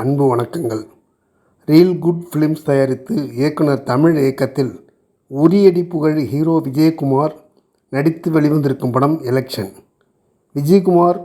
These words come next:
மற்றும் பிரீத்தி அஷ்ரானி, ஜார்ஜ் மரியன், திலீபன், பாவல் உட்பட பலர் நடித்து இப்படம் வெளிவந்திருக்கிறது.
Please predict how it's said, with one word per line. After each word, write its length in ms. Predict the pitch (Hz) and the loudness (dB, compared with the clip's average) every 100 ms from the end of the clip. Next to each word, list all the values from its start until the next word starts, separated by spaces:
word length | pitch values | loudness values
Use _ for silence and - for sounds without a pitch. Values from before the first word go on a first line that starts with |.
| - _ _ _ _ _ | -18 _ _ _ _ _
மற்றும் 460 | 139 139 - 170 170 | -4 -4 -2 -2 0
பிரீத்தி 360 | 175 175 170 185 165 | 0 0 0 2 2
அஷ்ரானி, 440 | - 151 143 143 151 151 - _ - | 2 -2 0 0 -2 -6 -14 _ -2
ஜார்ஜ் 360 | 143 156 151 | 4 4 2
மரியன், 460 | 143 139 139 139 147 - _ _ _ - | -2 0 0 0 -2 -8 _ _ _ -8
திலீபன், 520 | 143 156 175 147 143 147 - - _ _ | 0 2 4 2 0 -2 -6 -20 _ _
பாவல் 500 | 127 127 143 147 147 147 - _ _ _ _ | 2 4 6 4 -2 -6 -12 _ _ _ _
உட்பட 420 | 208 - 147 139 - | -16 -10 -4 -2 0
பலர் 260 | 135 143 143 - _ - | 4 4 2 -8 _ -8
நடித்து 380 | 139 156 156 160 | -6 -4 0 -2
இப்படம் 340 | 139 135 139 147 | 0 -2 -2 0
வெளிவந்திருக்கிறது. 720 | 139 139 131 131 - 127 120 | 0 0 0 -4 -6 -4 -4